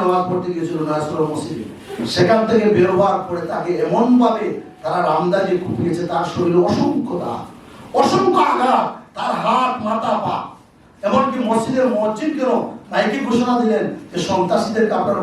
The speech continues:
প্রতিরোধ করো। মসজিদকে, মসজিদের ভিতরে ঢুকে তারা দা দিয়ে তারা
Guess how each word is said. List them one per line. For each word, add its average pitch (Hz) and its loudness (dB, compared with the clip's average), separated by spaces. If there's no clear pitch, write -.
প্রতিরোধ 175 0
করো। 151 4
মসজিদকে, 226 4
মসজিদের 208 2
ভিতরে - -8
ঢুকে 139 0
তারা 147 0
দা 127 0
দিয়ে 147 -2
তারা 123 -2